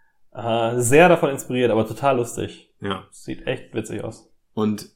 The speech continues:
Speaker 2: ich hoffe einfach, dass es eine Spielerschaft findet, die groß genug ist, dass wenn du eben nicht derjenige bist, der die Krone da gewinnt, sondern wenn du vorher ausscheidest, dass du auch direkt wieder in eine neue Partie kommst. Ich
Speaker 1: Ja.
Speaker 2: glaube, das ist das, was bei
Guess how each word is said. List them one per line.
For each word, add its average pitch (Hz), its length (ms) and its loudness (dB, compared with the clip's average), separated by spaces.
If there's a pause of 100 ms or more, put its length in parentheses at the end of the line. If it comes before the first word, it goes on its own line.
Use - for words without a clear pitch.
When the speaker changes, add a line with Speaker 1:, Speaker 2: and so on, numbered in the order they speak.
(120)
Speaker 2:
ich - 160 -10
hoffe 123 240 -4
einfach, 113 420 -12
dass 98 180 -14
es - 380 -14
eine 98 600 -8
Spielerschaft 117 540 -8
findet, 107 380 -10
die 101 80 -12
groß 104 240 -12
genug 113 280 -8
ist, - 280 -12
dass 98 300 -8
wenn 101 140 -6
du 95 320 -8 (480)
eben 92 220 -4
nicht 117 260 -6
derjenige 110 420 -4
bist, 104 260 -10
der 104 80 -8
die 101 80 -10
Krone 101 320 -10
da 98 120 -10
gewinnt, 98 360 -8
sondern 95 340 -10
wenn 90 120 -8
du 90 60 -14
vorher 101 360 -8
ausscheidest, 95 540 -10 (360)
dass - 160 -12
du - 80 -10
auch - 100 -10
direkt 95 360 -10
wieder 101 180 -6
in 92 100 -6
eine 90 80 -8
neue 92 260 -6
Partie - 340 -12
kommst. - 360 -14 (320)
Ich - 100 -20
Speaker 1:
Ja. 123 120 0
Speaker 2:
glaube, 107 140 -2
das 110 200 -8
ist - 160 -14
das, 107 200 -10
was - 360 -8 (200)
bei 95 160 -6